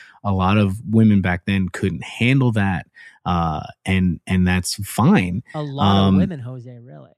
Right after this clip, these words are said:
Speaker 2: <laughs>
Speaker 1: Well, <laughs> in the sense of, uh, of there were some salty ones. Yeah, yeah, for sure. <laughs> But on that note,
Speaker 2: My
Speaker 1: do you
Speaker 2: harem
Speaker 1: think
Speaker 2: of
Speaker 1: Yeah.
Speaker 2: ladies was just
Speaker 1: Yeah.
Speaker 2: struggling. <laughs>
Speaker 1: Yeah, yeah, yeah, yeah, yeah. My stable.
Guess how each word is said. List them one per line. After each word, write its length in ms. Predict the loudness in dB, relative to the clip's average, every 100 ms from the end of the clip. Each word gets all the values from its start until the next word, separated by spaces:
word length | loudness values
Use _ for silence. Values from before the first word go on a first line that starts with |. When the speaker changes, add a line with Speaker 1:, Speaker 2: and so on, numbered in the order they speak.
| _ -8
Speaker 2:
<laughs> 160 | 0
Speaker 1:
Well, 180 | 4 4
<laughs> 1400 | 2 2 2 0 0 -2 -2 -4 -4 -4 -4 -4 -2 0
in 120 | 2 4
the 100 | 4
sense 400 | 2 2 2 2
of, 260 | 2 2 2
uh, 240 | 2 0
of 140 | -2 -2
there 100 | 0
were 60 | 0
some 140 | -2
salty 300 | -2 -4 -4
ones. 260 | -4 -4 -2
Yeah, 140 | -2
yeah, 180 | -4 -6
for 140 | -8
sure. 220 | -6 -2 0
<laughs> 60 | 2 2 2 0 2 -2 -2 -8 -10 -8 -4
But 320 | 2 2 2 0
on 200 | 2 4
that 200 | 4 2
note, 520 | 0 0 2 2 0 -4 -16
Speaker 2:
My 120 | -6
Speaker 1:
do 80 | -2
you 200 | 0 2
Speaker 2:
harem 240 | 0 0 -2
Speaker 1:
think 200 | -2 -4
Speaker 2:
of 140 | -4
Speaker 1:
Yeah. 160 | -2 -2
Speaker 2:
ladies 400 | -2 -10 -14 -16
was 220 | -14 -14
just 220 | -14 -2
Speaker 1:
Yeah. 140 | 2 2
Speaker 2:
struggling. 540 | 0 -16 -20 _ -12 -8
<laughs> 100 | -6 -6 -6 -10 -6 2
Speaker 1:
Yeah, 200 | 2 2
yeah, 300 | 2 2 0
yeah, 0 |
yeah, 300 | 0 0 0
yeah. 180 | -2 -6 -12 -20 -6
My 140 | -2 -2
stable. 580 | -2 0 2 0 -2